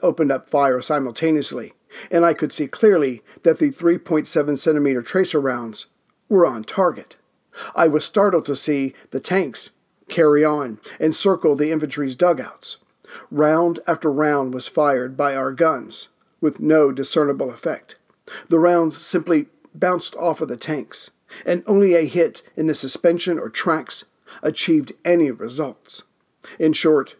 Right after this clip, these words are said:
we had the first T thirty-fours in front of us." For all that Nazi propaganda that said Russians were subhuman,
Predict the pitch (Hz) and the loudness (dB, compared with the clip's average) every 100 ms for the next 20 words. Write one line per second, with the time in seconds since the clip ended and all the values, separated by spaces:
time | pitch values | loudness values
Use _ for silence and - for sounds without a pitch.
0 | _ - - 170 165 143 143 - 165 151 | _ -20 0 2 4 0 0 2 2 2
1 | - _ - 175 156 160 151 131 - 147 | -8 _ -4 -4 0 0 0 0 0 0
2 | 127 - - - - _ _ _ _ _ | 0 -4 -12 -14 -16 _ _ _ _ _
3 | 156 131 147 139 107 - - - - _ | -4 -2 -2 -2 -4 -16 -18 -18 -18 _
4 | _ _ _ _ _ _ - - - 160 | _ _ _ _ _ _ -20 -20 -2 2
5 | 165 196 208 175 151 156 147 147 - 156 | 4 2 2 2 0 -4 -2 -4 -2 -4
6 | 139 123 143 131 113 - _ _ 156 139 | -2 -6 -6 -6 -10 -12 _ _ -4 0
7 | - 151 143 151 - 147 - 135 117 _ | 2 2 2 0 0 -4 -2 -4 -4 _
8 | - - 131 104 180 165 120 107 | -6 -2 -2 0 0 0 -2 -12